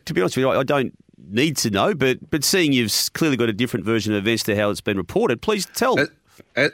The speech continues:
Speaker 2: as I read in the, in the paper, Racing Victoria have acquired the club's interest in the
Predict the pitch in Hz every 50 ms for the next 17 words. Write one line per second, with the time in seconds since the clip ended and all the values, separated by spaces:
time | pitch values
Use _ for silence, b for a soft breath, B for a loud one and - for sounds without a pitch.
0 | - 117 135 147 139 160 151 135 131 127 120 113 110 107 98 90 - _ - -
1 | 101 98 98 95 92 90 92 87 - - - - 101 90 - 82 73 - - _
2 | _ _ _ _ _ - 107 107 104 - - 98 95 - - - 92 92 92 92
3 | 87 85 90 90 85 85 87 - - 90 90 87 87 87 82 82 - - _ _
4 | _ _ _ _ _ _ _ _ _ _ _ _ _ _ _ _ _ - - 92
5 | - - - 95 90 87 101 110 107 - - - 104 - - 98 - - - 110
6 | 95 92 92 90 90 90 - - _ _ _ _ - - 101 90 87 87 85 82
7 | 82 80